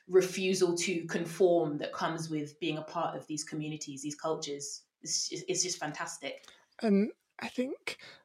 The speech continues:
Speaker 2: there's definitely an anxiety there, as you talk about
Speaker 1: Mm.
Speaker 2: commodification. No one wants to be considered shallow,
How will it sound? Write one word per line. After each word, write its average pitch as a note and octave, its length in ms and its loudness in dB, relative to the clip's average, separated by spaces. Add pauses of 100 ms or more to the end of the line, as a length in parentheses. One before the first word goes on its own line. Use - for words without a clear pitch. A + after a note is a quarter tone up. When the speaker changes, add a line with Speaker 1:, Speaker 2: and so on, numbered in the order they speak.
(540)
Speaker 2:
there's G3 200 4
definitely G3+ 340 6
an F3 80 10
anxiety E3+ 580 8
there, G3 360 4 (340)
as F3+ 160 -2
you F#3+ 60 2
talk F#3 220 -2
about F#3 320 6 (420)
Speaker 1:
Mm. G3 80 -2
Speaker 2:
commodification. F3+ 960 6 (1200)
No G3+ 140 10
one F#3 180 12
wants F#3 200 8
to - 80 0
be E3 120 8
considered E3 640 4
shallow, E3+ 720 8